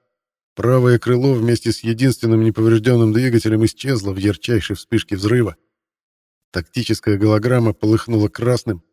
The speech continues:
и в очередной раз ушла в перезагрузку. Машину закрутило вокруг продольной оси, и она начала кувыркаться в неуправляемом полете. Вычислитель взвыл всеми сигналами тревоги, на которые хватило его фантазии.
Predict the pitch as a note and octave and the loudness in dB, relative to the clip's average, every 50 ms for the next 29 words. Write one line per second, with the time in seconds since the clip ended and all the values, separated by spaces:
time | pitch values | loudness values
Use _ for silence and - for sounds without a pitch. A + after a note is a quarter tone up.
0 | _ _ _ _ _ - G#2+ G#2+ G#2+ A2 - B2 B2 B2+ B2+ C3+ C#3+ C3+ A#2+ A2 | _ _ _ _ _ -4 0 2 2 2 2 2 -2 0 0 2 2 2 2 2
1 | A2+ - - A2 - - G#2+ G2+ F#2 - - G2+ F#2+ F2+ F#2+ F#2 F#2+ F#2+ F#2+ F#2 | 0 0 -2 -6 -6 -4 -4 -4 -4 -4 -4 -4 -4 -4 -4 -4 -4 -6 -8 -8
2 | - - - - _ _ _ _ _ _ _ _ _ _ _ _ _ _ _ - | -12 -18 -20 -20 _ _ _ _ _ _ _ _ _ _ _ _ _ _ _ -8
3 | E2 E2+ - - A2+ G#2+ G#2 F#2+ G#2 - G#2 G#2 G2 - A#2+ B2+ A#2+ A#2 A2 G#2+ | -8 -6 -2 0 0 0 0 -2 -2 -2 -2 -4 -4 -2 0 2 2 4 4 2
4 | G2 - G#2+ - - A2 A2 G#2 B2 A#2+ A2+ A2 G#2+ G#2+ G#2 - - C3 A#2 - | 2 0 -2 -4 -2 -4 -2 0 2 2 4 4 2 2 0 -2 -4 -4 -4 -6
5 | _ _ _ _ _ _ _ - F#2+ A2 B2 C3+ C3 A#2+ A2+ - B2 B2 B2 - | _ _ _ _ _ _ _ -6 -2 -2 0 0 0 0 0 0 0 0 0 0
6 | - A#2 A#2 B2 A2+ - - C#3 C3+ A#2+ - A2+ G#2+ G#2 G#2 G#2 G2+ - - G#2 | 0 0 0 0 0 -2 -4 -4 -4 -4 -2 -2 0 2 2 0 0 -2 -2 -2
7 | G2+ G#2 G#2 G#2+ G#2 G2+ G2+ G2+ F2+ - G2+ G2 G2+ G2+ G#2 F#2+ - F2 D#2 _ | 0 2 2 2 2 2 0 -2 -4 -4 -4 0 0 0 0 -2 -4 -8 -16 _
8 | _ _ _ _ _ _ _ _ _ _ _ _ _ _ _ _ _ _ - - | _ _ _ _ _ _ _ _ _ _ _ _ _ _ _ _ _ _ -10 -4
9 | F#2+ G#2 - - A#2 G#2+ - - C3 C#3+ D3 B2 - B2+ A#2+ G#2+ G2 G2 A#2+ B2+ | -4 -4 -2 -2 -6 -6 -6 -4 -2 0 0 0 0 -2 -2 -2 -4 -4 -2 0
10 | C#3+ C#3+ C#3 B2+ - - C3+ C3+ C3+ B2+ A2+ - B2 A#2 B2 C3 C3+ C3 C3 B2 | 0 0 0 0 -2 -4 -2 0 0 0 0 -2 -4 -2 0 0 2 2 2 2
11 | A#2 - B2 B2+ C3 C3+ C#3 C3 A#2+ B2+ B2 A#2 - A#2+ A2 - C3 B2+ B2 - | 2 2 0 2 2 2 2 2 0 0 -2 0 -2 -2 -2 0 0 0 0 0
12 | - - A#2 A#2 - - C#3 C#3 C3 B2+ B2 A#2 - A#2+ A#2 A2 - - C3 C3+ | 0 -2 -2 -2 -2 -2 -2 0 2 4 2 2 2 0 -2 -2 -2 -2 -2 0
13 | B2 G#2 G#2 F#2 E2 - | 0 0 -2 -4 -6 -8